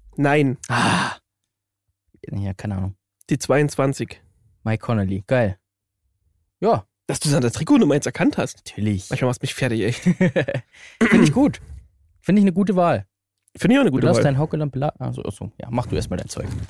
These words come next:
Speaker 2: Stark, vielen Dank. Das sind ganz schön große Mini-Trikots, muss ich sagen.
Speaker 1: Boah, ansonsten wirklich ein großer Wimpel noch.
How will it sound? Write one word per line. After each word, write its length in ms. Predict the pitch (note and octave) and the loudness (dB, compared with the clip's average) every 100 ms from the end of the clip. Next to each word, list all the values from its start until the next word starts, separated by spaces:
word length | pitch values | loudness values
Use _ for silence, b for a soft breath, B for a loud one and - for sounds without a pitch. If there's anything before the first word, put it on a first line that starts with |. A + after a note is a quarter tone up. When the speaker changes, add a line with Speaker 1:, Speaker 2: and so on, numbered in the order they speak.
| B B B B B B - _ | B B B B B B -20 _
Speaker 2:
Stark, 520 | - - G#2 E3+ - - | -6 0 2 0 -4 -20
vielen 280 | - A#2+ G#2+ | -4 0 2
Dank. 280 | G#2 G#3+ - _ | 0 -2 -6 _
Das 100 | - | -6
sind 100 | D3 | -2
ganz 160 | D3 F#3+ | 0 0
schön 80 | F#3 | 0
große 320 | D3 A#2 - | 0 0 0
Mini-Trikots, 640 | G#2+ G2 - F#2+ F#2 - - _ _ | 0 -2 -6 -6 -6 -8 -16 _ _
muss 120 | A2 | -10
ich 100 | G#2 | -8
sagen. 340 | - A#2+ A2+ B2 - - - - - | -6 -6 -6 -10 -16 -20 -20 -16 -8
Speaker 1:
Boah, 140 | - | -4
ansonsten 480 | A#2+ A#2 B2+ - C#3 | -4 -2 -2 -2 0
wirklich 200 | C3+ F3+ | 2 0
ein 80 | C3+ | 0
großer 540 | - - G3 - D#3 | -4 0 2 2 2
Wimpel 400 | C#3 G3+ D#4+ D3 | 4 4 4 2
noch. 360 | B2 A#2+ - - | 4 2 0 -8